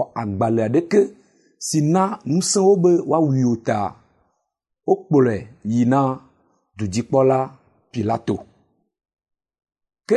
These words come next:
esi wovae ɖo afi ma la, wogblɔ be yewolé Yesu, wòle nu fiam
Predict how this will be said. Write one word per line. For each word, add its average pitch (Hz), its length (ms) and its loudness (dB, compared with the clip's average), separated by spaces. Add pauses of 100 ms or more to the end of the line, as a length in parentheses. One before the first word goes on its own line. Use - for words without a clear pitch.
esi - 260 -2
wovae 196 220 4
ɖo 175 200 4
afi - 280 -4
ma 160 160 2
la, 135 120 0 (1400)
wogblɔ 156 400 4
be 165 120 2 (960)
yewolé 185 520 4 (140)
Yesu, 117 400 -4 (920)
wòle 131 220 2
nu 190 140 2
fiam 226 400 -2